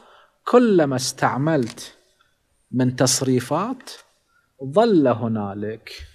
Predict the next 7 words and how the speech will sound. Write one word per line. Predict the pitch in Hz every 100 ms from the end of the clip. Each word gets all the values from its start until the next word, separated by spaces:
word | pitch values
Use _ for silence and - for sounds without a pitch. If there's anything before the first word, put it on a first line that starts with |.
| -
لا | 202 269 262
تصل | 240 147 - 123
إلى | 104 110
الحقيقة. | 101 - - 113 110 - 135 - _ _ _ _ _ _
ولذا | 127 131 147 156
أنت | 151
تشوف | 131 - 165 190 214 - -